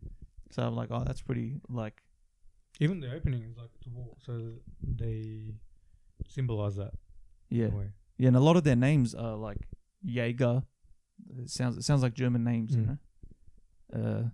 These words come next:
Speaker 2: Kruger. Mm.
Speaker 1: yeah, yeah, stuff like that.
Speaker 2: Yeah.
Speaker 1: Yeah, so I think there is some influence from there.
Speaker 2: Mm-hmm.
Speaker 1: I haven't seen the creator talk a-, at all.
Speaker 2: No.
Speaker 1: Like,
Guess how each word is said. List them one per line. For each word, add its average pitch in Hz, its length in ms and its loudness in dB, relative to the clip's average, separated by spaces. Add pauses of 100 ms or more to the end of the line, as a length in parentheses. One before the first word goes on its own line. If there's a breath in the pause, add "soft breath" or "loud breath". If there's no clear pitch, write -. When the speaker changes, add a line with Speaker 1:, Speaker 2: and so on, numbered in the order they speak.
(140)
Speaker 2:
Kruger. 110 400 -6 (220)
Mm. 117 100 -10 (260)
Speaker 1:
yeah, 151 120 6
yeah, 131 180 2
stuff 120 260 -4
like 120 180 -4
that. 120 140 -4
Speaker 2:
Yeah. 101 120 -8 (320)
Speaker 1:
Yeah, 117 120 0
so 120 160 2
I 123 40 4
think 151 260 0
there 127 160 0
is 123 140 -2
some 117 240 0
influence 120 420 -2
from 113 220 0
there. 117 260 -2
Speaker 2:
Mm-hmm. 110 220 0
Speaker 1:
I 127 60 2
haven't 139 180 2
seen 127 180 0
the 120 80 2
creator 117 260 2
talk 117 320 -6
a-, - 180 -10
at 117 100 -8
all. 110 100 -6
Speaker 2:
No. 107 160 -2
Speaker 1:
Like, 110 140 -6